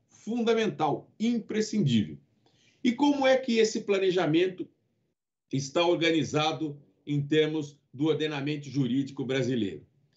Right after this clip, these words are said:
Nós temos o que vamos chamar de planos econômicos nacionais e regionais. Vamos voltar a ver isso, estão previstos, ou está previsto no artigo cento e setenta e quatro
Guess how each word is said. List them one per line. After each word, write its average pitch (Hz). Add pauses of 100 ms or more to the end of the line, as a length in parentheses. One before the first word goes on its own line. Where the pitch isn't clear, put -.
(400)
Nós 233
temos 208
o 175
que 190
vamos 165
chamar 156
de 143
planos 196
econômicos 160 (160)
nacionais 165
e 139
regionais. 156 (280)
Vamos 143
voltar 135
a 120
ver 131
isso, 160
estão 143
previstos, 123 (280)
ou 113
está 127
previsto 135
no 127
artigo 120
cento 190
e -
setenta 143
e 156
quatro 151